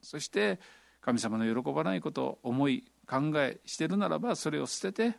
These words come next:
悔い改めて立ち返るならば、神様は天から耳を傾けて、罪は許し、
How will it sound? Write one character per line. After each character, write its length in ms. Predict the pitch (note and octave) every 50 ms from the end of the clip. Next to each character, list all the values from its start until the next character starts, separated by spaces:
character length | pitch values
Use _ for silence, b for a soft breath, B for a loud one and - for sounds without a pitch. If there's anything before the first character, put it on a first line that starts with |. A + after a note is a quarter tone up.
| - -
悔 200 | - D3+ D#3 F#3
い 140 | G3 G#3 G#3+
改 100 | A#3+ B3+
め 100 | A#3+ G3+
て 100 | E3+ D#3+
立 200 | C3 - C#3+ D3+
ち 160 | - - -
返 340 | - _ - A3+ A3+ A3 G#3+
る 140 | G#3 G3 F3+
な 140 | F3 F3+ F3
ら 120 | F3+ F3
ば、 280 | E3+ G#3+ A#3 G#3 D#3 B B B B B B B B
神 220 | - - E3 E3
様 240 | C3+ - D3 C3+ B2+
は 120 | B2 A#2 A#2
天 240 | - E3 E3+ D#3+ B2+
か 140 | - B2+
ら 240 | A#2 A2 G2+ F#2+ - b b b b b b _
耳 300 | - A2 A#2 C3 C#3 C#3
を 80 | C3 A#2+
傾 340 | - - - D3+ D#3+ F3 F3
け 160 | - C#3 A#2
て、 240 | - - F#2+ - - _ _ _ _ _ _ _ _
罪 300 | - - C3 B2+ B2 A2
は 160 | G2+ F#2+ F2+
許 180 | G2 G#2 A2+ G3
し、 280 | G3 - - - -